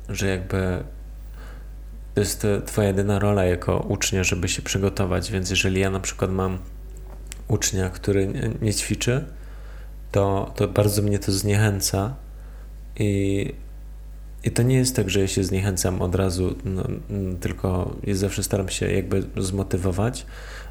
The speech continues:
ale jeżeli po prostu widać, że ktoś, jeżeli ktoś nie potrafi, to jest inna sprawa, ale jeżeli ktoś, ktoś po prostu jest leniwy i nie chce ćwiczyć, no to wtedy mówię tutaj o uczniach moich z fortepianu czy ze śpiewu,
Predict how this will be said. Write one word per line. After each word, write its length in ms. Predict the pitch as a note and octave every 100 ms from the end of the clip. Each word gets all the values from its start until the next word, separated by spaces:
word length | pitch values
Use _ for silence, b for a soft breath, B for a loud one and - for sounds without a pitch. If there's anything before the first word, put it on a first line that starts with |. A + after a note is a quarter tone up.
| B
ale 200 | G2+ G2
jeżeli 460 | G2+ G2 G2+ G2+ G#2
po 100 | G#2
prostu 320 | - G#2 G2+
widać, 360 | F#2+ F#2 F#2 F#2+
że 240 | F#2 - -
ktoś, 300 | - - - -
jeżeli 280 | A2 G#2+ A#2+
ktoś 180 | - A#2
nie 100 | A#2
potrafi, 520 | A2 - G#2+ A2 G2+
to 140 | - F#2+
jest 220 | F2+ G#2
inna 200 | F#2+ F#2
sprawa, 380 | - F#2+ F2 F2
ale 220 | E2+ F2
jeżeli 340 | E2+ F#2+ F2+
ktoś, 440 | F2+ - F#2 - - B B B B B - -
ktoś 160 | G2+ -
po 120 | G2
prostu 360 | G#2 G2 G2
jest 240 | F#2 F#2 F2+
leniwy 480 | F#2+ G2 G2 F#2 F#2
i 220 | - G2 G2 - -
nie 100 | G2
chce 200 | - F#2+
ćwiczyć, 440 | - G#2+ - G2+ -
no 120 | F#2
to 120 | F#2+
wtedy 440 | - F#2 F#2 F#2 G2 - - -
mówię 280 | G#2+ F#2+
tutaj 380 | F#2 - G2+ F2
o 280 | F#2+ F#2+ - - - A2
uczniach 680 | G2+ - F2+ F2 - -
moich 260 | - G2 F#2+
z 380 | - - - - - G#2
fortepianu 600 | - G2 - - A#2 G#2
czy 180 | F2 F#2+
ze 160 | F2 E2+
śpiewu, 360 | - F2+ F2+